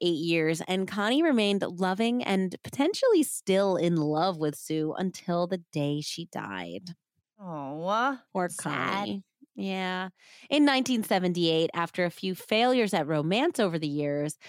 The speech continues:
Speaker 1: a teenage Exa introduced her mother to the single father of one of her schoolmates, and the two hit it off. Exa would later call it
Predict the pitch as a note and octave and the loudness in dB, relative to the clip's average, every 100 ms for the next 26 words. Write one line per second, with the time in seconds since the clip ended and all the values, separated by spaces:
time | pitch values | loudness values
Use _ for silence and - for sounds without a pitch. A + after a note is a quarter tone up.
0 | - - F#3+ - D4 G4+ A4+ C4 - F#3 | -20 -8 -6 0 2 4 2 0 -2 -4
1 | - - F#3 - A3 D4 A3+ G3 - - | -2 -2 0 0 2 2 4 4 2 2
2 | G#3+ E3+ D3 D3 D3 G3+ G3 - G#3 G3+ | 2 2 2 0 0 -2 -2 0 2 2
3 | A3 B3 - E3 E3 F3 F3 F3 D#3+ D#3 | 2 0 0 0 0 0 0 -4 -2 0
4 | D#3+ - E3+ - - C#4+ D#4 F3+ D3 C#3 | 0 -2 -4 -4 0 2 4 4 2 0
5 | - - - F#3 F#3+ - - C#3+ D3 D#3+ | -4 -6 0 2 2 -2 0 2 2 0
6 | C#3 B2+ B2+ A#3 G#3+ - - _ _ _ | -2 0 0 2 0 -6 -16 _ _ _
7 | _ _ - A#3+ - E4+ F4 D4 G3 F#3+ | _ _ -4 -2 -2 2 2 2 4 2
8 | G3+ F#3+ - F3+ F#3 A#3 - | 2 0 -2 0 2 0 -4